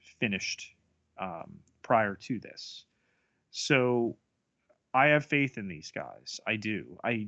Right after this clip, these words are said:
do not think we're going to get, Matt, I don't think we've ever breached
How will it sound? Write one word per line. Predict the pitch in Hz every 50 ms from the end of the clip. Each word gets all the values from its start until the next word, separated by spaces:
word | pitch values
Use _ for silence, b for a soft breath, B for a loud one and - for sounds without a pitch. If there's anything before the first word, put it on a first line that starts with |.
| 110 107
do | 113 127 127
not | 120 117 113 113 117 113 - - - -
think | - 131 113 101 - - -
we're | 104 101
going | 95 107 104 98 98 98 95
to | - 113
get, | 101 104 98 98 95 95 - _ _ _ _ - - - -
Matt, | 113 110 104 104 101 - _ _ -
I | 104
don't | 101 107 104 98
think | - - 123 101 -
we've | 98 107 104 98
ever | 104 104 107 104 107 98
breached | 87 92 - 95 104 113 113 101 - - - - - - -